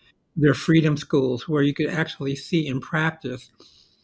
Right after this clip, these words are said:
a different way of conducting one's life and,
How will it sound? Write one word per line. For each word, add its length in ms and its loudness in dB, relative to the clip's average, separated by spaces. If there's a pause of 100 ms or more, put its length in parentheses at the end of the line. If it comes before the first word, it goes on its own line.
(260)
a 120 2
different 440 4
way 440 0
of 320 -4
conducting 540 -4
one's 260 -2
life 260 -2
and, 360 -6